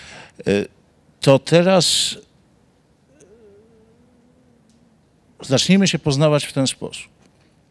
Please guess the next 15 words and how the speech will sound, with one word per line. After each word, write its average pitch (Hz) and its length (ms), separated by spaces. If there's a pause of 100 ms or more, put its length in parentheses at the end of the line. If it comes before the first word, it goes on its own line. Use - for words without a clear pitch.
(960)
Łukasz 175 260
Orbitowski 190 1000 (680)
wszedł 151 540
do 135 200
tak 123 180
zwanego 139 320
literackiego 139 560
mainstreamu, 135 840
kiedy 160 240
zerwał 127 500 (1400)
z - 40
fantastyką. - 600 (1600)
<laughs> - 160 (100)
Radek 156 300
Rak - 420